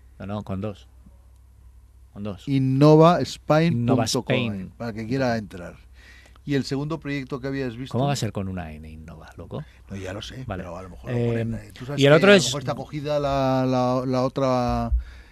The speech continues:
Speaker 2: el otro nombre y no pueden.
Speaker 1: Y el otro es Wishbook. Wishbook, eh, que se escribe W I S H B U U K.
Speaker 2: O O K.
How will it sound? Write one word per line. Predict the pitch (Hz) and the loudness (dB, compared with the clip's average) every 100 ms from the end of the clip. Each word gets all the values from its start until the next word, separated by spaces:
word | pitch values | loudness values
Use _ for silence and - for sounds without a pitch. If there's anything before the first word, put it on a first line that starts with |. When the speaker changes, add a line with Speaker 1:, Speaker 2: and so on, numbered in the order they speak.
| - - - - | -20 -20 -20 -4
Speaker 2:
el | 127 135 | 0 2
otro | 135 135 | 2 0
nombre | 139 135 156 | -2 0 -2
y | |
no | 131 | -2
pueden. | 95 85 117 123 - - - - - - | -6 -10 -12 -16 -20 -20 -20 -20 -20 -2
Speaker 1:
Y | 127 | 2
el | 143 | 4
otro | 175 | 4
es | 190 | 2
Wishbook. | 139 139 117 107 104 - - - - | 2 2 0 -4 -6 -8 -14 -18 -8
Wishbook, | 117 147 143 170 170 - - | -4 -4 -2 -2 -4 -12 -14
eh, | - 117 113 110 104 98 - | -6 0 0 0 -2 -6 -12
que | - | -12
se | 110 | -12
escribe | 110 123 131 127 131 - - - - - - | -8 -4 0 0 -2 -6 -20 -20 -20 -20 -2
W | 135 135 135 131 131 127 - - | 2 4 6 4 4 4 0 -4
I | 127 - | -4 -2
S | 127 120 120 104 | -4 -2 -4 -6
H | 117 120 - 113 104 | -4 -6 -4 -4 -4
B | 101 120 110 - - - - - | -4 -4 -4 -8 -20 -20 -6 -2
U | 139 - | -2 -2
U | - 120 - | -4 -4 -4
K. | 127 113 117 170 | -4 -2 -4 -4
Speaker 2:
O | 143 151 | 0 0
O | - 131 113 - - | 0 -2 -2 -10 -6
K. | 131 147 | -2 0